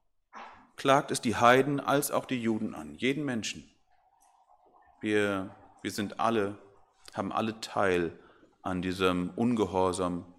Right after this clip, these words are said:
von Adam. Wir übertreten alle täglich das, was Gott in seinem Gesetz als gut und richtig erklärt, und tun das, was ihm missfällt.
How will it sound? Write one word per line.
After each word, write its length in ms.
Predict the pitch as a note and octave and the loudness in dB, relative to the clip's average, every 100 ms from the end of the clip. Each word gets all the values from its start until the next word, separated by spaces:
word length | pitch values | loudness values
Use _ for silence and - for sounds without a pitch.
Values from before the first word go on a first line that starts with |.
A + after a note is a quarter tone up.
| _ | _
von 260 | - F#2 F2 | -12 -10 -8
Adam. 360 | D#2+ D#2 D2 D2 _ _ _ _ _ _ - - - _ _ _ _ _ _ - | -10 -10 -12 -18 _ _ _ _ _ _ -20 -20 -20 _ _ _ _ _ _ 0
Wir 160 | G#2 | 2
übertreten 540 | A#2 A#2+ - D3 - C3+ | 4 2 4 4 4 4
alle 460 | D3+ E3+ A2+ D#3+ - - - - | 6 8 6 2 -8 -20 -12 0
täglich 680 | - A3 A3 A#2 D3 - - - - - - - - - | 6 6 6 2 2 0 -14 -20 -20 -20 -20 -20 -20 6
das, 440 | C3+ D3+ - - | 8 8 4 0
was 340 | A#2 A2 - - | 2 2 -2 2
Gott 300 | C3 C#3 - | 4 4 2
in 200 | A#2 G#2 | -2 0
seinem 400 | A2 A2 A#2 A2+ | 2 2 2 -2
Gesetz 460 | G2 G2 G#2 - | 0 0 0 -6
als 340 | - F2+ - - | -4 -6 -6 -6
gut 300 | G2+ G2 F#2+ | -4 -4 -6
und 140 | F#2 | -10
richtig 400 | F2 F2 F2 - | -6 -6 -8 -12
erklärt, 500 | - - D2+ D2+ - _ _ _ _ _ _ _ _ _ _ | -12 -10 -12 -12 -18 _ _ _ _ _ _ _ _ _ _
und 160 | - E2+ | -16 -8
tun 240 | - F#2 | -4 2
das, 320 | F#2+ G2+ - - - - _ - | 4 4 0 -10 -20 -20 _ -10
was 160 | - | -8
ihm 180 | - F#2 | -6 -4
missfällt. 580 | E2+ - F2+ D#2 C#2+ | -6 -6 -6 -8 -8